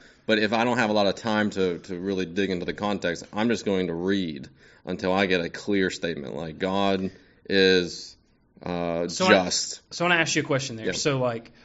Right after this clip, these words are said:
Speaker 2: three minutes versus an hour and a half. Let's say I've got three minutes,
Speaker 1: Yes.
Speaker 2: right? And,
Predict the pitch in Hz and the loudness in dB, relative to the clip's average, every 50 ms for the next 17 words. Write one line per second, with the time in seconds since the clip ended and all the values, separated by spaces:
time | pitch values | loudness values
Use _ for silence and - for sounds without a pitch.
0 | _ _ - 175 160 180 190 196 190 180 175 175 165 160 - - 143 151 147 139 | _ _ -6 -4 -2 -2 -2 0 0 0 2 2 2 0 -2 -2 -2 -2 -2 0
1 | 143 135 127 135 135 131 131 131 127 123 123 120 113 117 113 110 107 110 - - | -2 -2 -2 -2 -2 0 0 0 0 -2 -2 -4 -6 -6 -8 -8 -10 -12 -6 -4
2 | 147 151 - - 151 143 135 131 131 135 143 135 135 123 - - - - 131 127 | -4 -2 2 4 4 4 4 4 2 2 2 2 2 2 0 -6 -10 -8 -6 -4
3 | 131 123 120 120 117 113 107 107 98 95 - - - - - - - - - - | -4 -4 -6 -6 -8 -10 -10 -14 -16 -14 -10 -8 -6 -6 -8 -10 -14 -16 -16 -18
4 | - - _ 127 123 123 123 127 135 - - 151 143 139 131 131 127 123 120 120 | -20 -18 _ -6 -4 -4 -4 -4 -6 -10 -8 -4 -2 -2 0 0 -2 -4 -4 -6
5 | 120 117 117 - | -6 -8 -10 -12